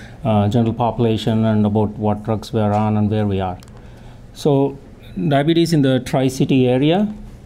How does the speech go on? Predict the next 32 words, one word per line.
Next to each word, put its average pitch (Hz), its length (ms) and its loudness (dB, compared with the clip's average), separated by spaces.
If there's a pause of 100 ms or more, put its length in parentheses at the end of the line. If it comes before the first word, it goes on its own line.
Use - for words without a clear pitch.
(560)
So 151 380 2
I'll 143 140 2
just, 196 340 -2
uh, 151 140 2
define 135 680 0
the 127 240 2
definition 151 460 0
of 120 120 0
diabetes. 131 800 2 (540)
Look 139 160 0
at 160 100 2
it, 165 120 4
it's 147 160 2
a 131 60 2
disorder 139 520 2
of 127 220 0
abnormally 131 840 2
high 131 300 0
blood 127 240 0
sugar 160 280 0
levels. 165 720 -2 (600)
Uh, 113 420 2 (300)
it's - 340 -4
either 156 380 2
because 139 460 0
of 135 140 0
insulin 135 760 2
defe-, 135 420 0
defective 139 400 0
insulin 131 400 4
production 131 720 0 (320)
or 131 320 2